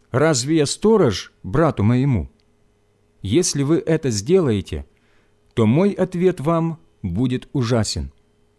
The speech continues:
Я скажу вам: «Нет, Каин, ты не сторож своему брату, ты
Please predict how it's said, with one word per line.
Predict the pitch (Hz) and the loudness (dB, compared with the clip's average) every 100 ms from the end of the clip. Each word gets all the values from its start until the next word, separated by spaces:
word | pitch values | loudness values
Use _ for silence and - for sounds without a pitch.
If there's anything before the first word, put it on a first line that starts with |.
| _ | _
Я | 95 117 | -2 -2
скажу | 127 143 131 175 | 0 -4 0 0
вам: | 135 80 67 _ _ _ _ _ _ _ _ | 0 -4 -8 _ _ _ _ _ _ _ _
«Нет, | 110 147 220 - - _ _ _ _ _ _ _ - | 2 4 4 -2 -16 _ _ _ _ _ _ _ 0
Каин, | 180 196 175 95 69 - _ | 2 4 2 0 -2 -10 _
ты | - 165 | -2 0
не | 190 | 0
сторож | - - 202 185 101 82 - - | -2 2 4 4 2 -4 -12 -6
своему | - 117 123 143 | -2 0 2 2
брату, | 143 165 135 - 65 - _ _ _ _ _ | 0 0 0 -4 -12 -14 _ _ _ _ _
ты | - 156 147 | 0 2 2